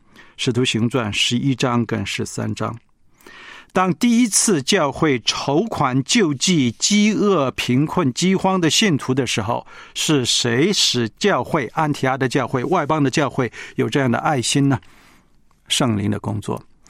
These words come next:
当使徒明白神的心意，在耶路撒冷会议里面讲到福音的内容、得救的要求，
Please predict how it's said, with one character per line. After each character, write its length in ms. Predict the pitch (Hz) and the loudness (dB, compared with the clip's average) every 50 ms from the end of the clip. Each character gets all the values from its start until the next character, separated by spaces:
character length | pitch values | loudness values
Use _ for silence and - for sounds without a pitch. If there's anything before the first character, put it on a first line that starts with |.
| - - - - - - | -20 -20 -20 -20 -10 -2
当 200 | - 175 185 180 | 0 0 0 2
使 160 | - - 147 | 2 0 2
徒 180 | 120 151 175 | 2 2 4
明 340 | 180 170 156 143 151 185 208 | 4 4 4 4 4 2 2
白 220 | 190 185 151 151 156 | 2 2 0 0 0
神 160 | - 156 165 | 2 2 2
的 100 | 165 143 | 2 2
心 240 | - - 175 180 185 | 2 2 2 2 2
意， 120 | 180 151 | 2 2
在 160 | - 180 160 | 2 2 2
耶 160 | 143 151 170 | 2 2 2
路 120 | 175 170 156 | 2 2 2
撒 220 | - - 165 170 | 2 2 0 2
冷 180 | 160 135 113 120 | 2 0 0 0
会 240 | 120 - - 185 170 | 0 0 0 2 2
议 200 | 165 175 170 147 | 2 2 2 2
里 160 | 123 113 113 | 2 2 2
面 260 | 131 160 170 147 143 | 2 2 2 2 2
讲 240 | - 143 123 110 117 | 0 0 0 0 0
到 160 | 135 135 131 | 0 0 0
福 420 | - - - - 131 135 143 165 | -2 -6 -6 -4 -2 0 2 2
音 400 | 185 185 196 202 202 202 202 202 | 2 2 2 4 4 4 4 4
的 140 | 190 196 196 | 4 2 2
内 340 | 190 202 208 220 214 196 151 | 4 4 4 4 4 2 2
容、 400 | 131 113 104 110 110 110 127 151 | 2 2 0 -2 0 2 0 0
得 220 | 147 - 135 139 143 | 2 2 2 2 2
救 220 | 139 - 214 156 | 2 2 0 2
的 100 | 117 127 | 2 2
要 360 | 123 127 135 165 180 202 214 | 0 2 2 2 2 2 2
求， 420 | 202 - - - 101 110 131 151 | 0 -2 -2 -2 -2 -4 -4 -6